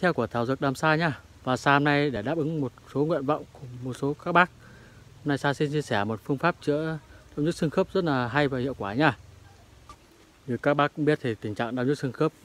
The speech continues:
hiện nay rất nhiều và phổ biến và nó ngày càng trẻ hóa. Đấy. Gây cho chúng ta rất là đau đớn trong, ờ, việc đi lại khó khăn này, hay là cảm giác sưng hay viêm. Nó gây cảm giác chúng ta rất là đau đớn và khó khăn trong việc đi lại.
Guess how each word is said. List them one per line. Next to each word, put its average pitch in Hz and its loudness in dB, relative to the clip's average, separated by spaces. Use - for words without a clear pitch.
hiện 123 -8
nay 123 0
rất 151 -8
nhiều 123 -2
và 107 -4
phổ 104 -8
biến 110 0
và 117 -8
nó 113 -4
ngày 131 0
càng 117 -4
trẻ 104 -4
hóa. 107 -2
Đấy. - -16
Gây 127 0
cho 127 0
chúng 123 -2
ta 127 0
rất 160 -6
là 123 0
đau 127 -2
đớn 123 2
trong, 123 -6
ờ, 120 -4
việc 110 -10
đi 135 0
lại 123 -4
khó 123 -8
khăn 131 -2
này, 98 -6
hay 117 -6
là 110 -4
cảm 101 -10
giác 131 -6
sưng 131 -2
hay 127 -2
viêm. 131 2
Nó 120 0
gây 131 4
cảm 98 -4
giác 143 0
chúng 127 -6
ta 131 0
rất 165 -6
là 120 -2
đau 123 4
đớn 123 2
và 127 -2
khó 117 -6
khăn 139 2
trong 123 -10
việc 120 -6
đi 127 0
lại. 123 2